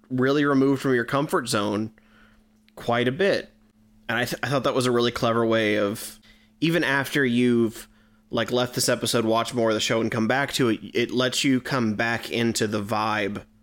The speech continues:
where you were when you first watched it, and you're having to adjust to this new period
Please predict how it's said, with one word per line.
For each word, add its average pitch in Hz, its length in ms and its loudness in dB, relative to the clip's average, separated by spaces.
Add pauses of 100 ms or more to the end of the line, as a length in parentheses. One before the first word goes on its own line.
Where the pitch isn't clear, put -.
(840)
where 117 240 2
you 113 200 2
were 113 260 2
when 110 120 0
you 110 140 2
first 113 340 -2
watched 147 380 0
it, 110 80 0
and 110 160 0
you're 110 120 0
having 113 320 -2
to 107 160 0
adjust 107 440 -2
to 113 80 0
this 110 240 -4
new 110 160 0
period 107 560 -2